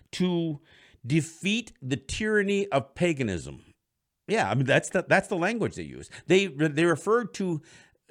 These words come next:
native people, pagans in, in, in general, as the enemies of their church, the enemies of Christ. Whether we had anything to do <laughs> with, with being any kind of adverse, you know, or,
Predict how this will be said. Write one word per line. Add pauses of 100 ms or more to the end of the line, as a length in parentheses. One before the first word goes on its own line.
(300)
native
people,
pagans
in,
in,
in
general, (340)
as
the
enemies (220)
of
their
church,
the
enemies
of
Christ. (580)
Whether
we
had
anything
to
do
<laughs> (240)
with,
with
being (200)
any
kind
of
adverse, (680)
you
know,
or,